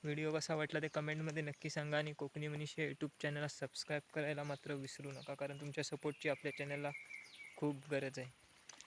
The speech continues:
आता मी हे बघा, रोडवरती इकडे खालती आलेलो आहे. आता मी घरी निघालो. मित्रांनो, आता रोडवरून तुम्हाला आपल्या भात शेतीचा नजारा दाखवतो. आता इकडून रोडवरतून वरती बघू शकता, भाताने कशी मस्तपैकी पात लावली आहे, काळी कुट्ट.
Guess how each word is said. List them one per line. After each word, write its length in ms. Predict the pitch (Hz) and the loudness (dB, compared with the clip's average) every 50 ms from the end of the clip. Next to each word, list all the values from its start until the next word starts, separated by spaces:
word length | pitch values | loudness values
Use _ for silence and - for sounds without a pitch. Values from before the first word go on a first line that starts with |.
| - - - - - - - - - - - - - - - - 190 147 | -18 -18 -20 -20 -20 -20 -20 -20 -20 -20 -20 -20 -20 -20 -18 -12 -10 -8
आता 180 | 143 - 147 | -2 -2 0
मी 120 | 147 147 147 | 2 2 2
हे 100 | 147 143 | 2 2
बघा, 220 | 135 135 135 139 151 - - - - - - - | 0 0 -2 -4 -6 -8 -10 -18 -20 -16 -6 0
रोडवरती 520 | 143 147 147 147 143 147 143 147 - 151 139 | 2 4 4 4 4 2 2 0 -2 -4 -4
इकडे 160 | 147 139 147 - | -2 -2 -2 0
खालती 260 | 143 139 135 - 151 | 0 -2 0 0 0
आलेलो 280 | 147 139 143 143 139 147 | 0 0 0 0 0 2
आहे. 80 | 143 135 - | 2 2 2
आता 100 | 147 143 | 0 0
मी 80 | 147 | 0
घरी 240 | 143 135 135 139 147 | 0 2 4 4 4
निघालो. 340 | 147 139 131 120 107 110 127 131 - - - _ _ _ _ _ _ _ _ - - - - - | 2 0 -6 -10 -12 -12 -14 -16 -16 -20 -20 _ _ _ _ _ _ _ _ -20 -16 4 12 12
मित्रांनो, 420 | 170 - - 160 156 156 156 156 | 12 12 12 12 12 12 12 12
आता 180 | 151 151 160 156 | 12 12 12 12
रोडवरून 400 | 151 151 151 156 156 156 151 151 | 12 12 12 12 12 12 12 12
तुम्हाला 360 | - 156 147 151 147 147 143 | 12 12 12 12 12 12 12
आपल्या 360 | 143 135 - - 147 143 143 | 12 12 12 12 12 12 12
भात 180 | 139 143 139 139 | 12 12 12 12
शेतीचा 640 | - - 147 139 - - 151 - - 143 143 151 156 - - - - - - - - - - - - - - - - - - - | 12 12 12 12 12 12 12 12 12 12 12 12 12 10 6 -4 -4 -6 -12 -12 -10 -10 -10 -10 -10 -12 -12 -12 -10 -2 10 12
नजारा 320 | 151 139 135 156 151 151 147 | 12 12 12 12 12 12 12
दाखवतो. 480 | 143 139 - - 147 147 151 151 151 | 12 12 12 12 12 12 12 12 12
आता 180 | 143 - - 151 | 12 12 12 12
इकडून 260 | 143 143 151 156 151 | 12 12 12 12 12
रोडवरतून 540 | 147 143 143 147 147 151 147 147 - 156 147 | 12 12 12 12 12 12 12 12 12 12 12
वरती 280 | 147 143 143 - 156 | 12 12 12 12 12
बघू 180 | 147 147 139 143 | 12 12 12 12
शकता, 280 | - 147 135 - - 131 | 12 12 12 12 12 12
भाताने 460 | 131 131 131 - - 143 143 143 143 | 12 12 12 12 12 12 12 12 12
कशी 180 | 147 139 - 143 - | 12 12 12 12 12
मस्तपैकी 640 | 151 143 139 - - - 156 147 143 156 147 - 202 202 - - | 12 12 12 12 12 12 12 12 12 12 12 12 12 12 12 12
पात 100 | 139 139 - - | 12 12 12 12
लावली 180 | 147 135 135 131 | 12 12 12 12
आहे, 120 | 131 - - | 12 12 12
काळी 200 | 135 127 131 139 | 12 12 12 12
कुट्ट. 320 | - 143 135 - - - | 12 12 12 12 10 4